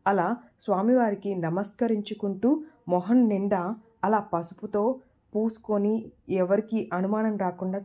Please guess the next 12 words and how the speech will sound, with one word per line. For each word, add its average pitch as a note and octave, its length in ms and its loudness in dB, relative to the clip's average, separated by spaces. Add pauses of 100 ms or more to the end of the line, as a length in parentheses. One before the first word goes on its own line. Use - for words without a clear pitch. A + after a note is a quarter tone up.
చాలా F#3+ 160 -4
జాగ్రత్తగా F3+ 680 -4
వ్యవహరిస్తూ F#3 720 -2
పల్లకీకి G3 600 -4
ఒకవైపున F#3 600 -2
ఉండి A3+ 440 2 (320)
మరోవైపున A3 460 2
సాయితో F3+ 440 -4
మాట్లాడే F#3 420 -4
ప్రయత్నం F3+ 600 -6 (100)
చేస్తూ E3 320 -6
ఉంటారు. F3+ 400 -2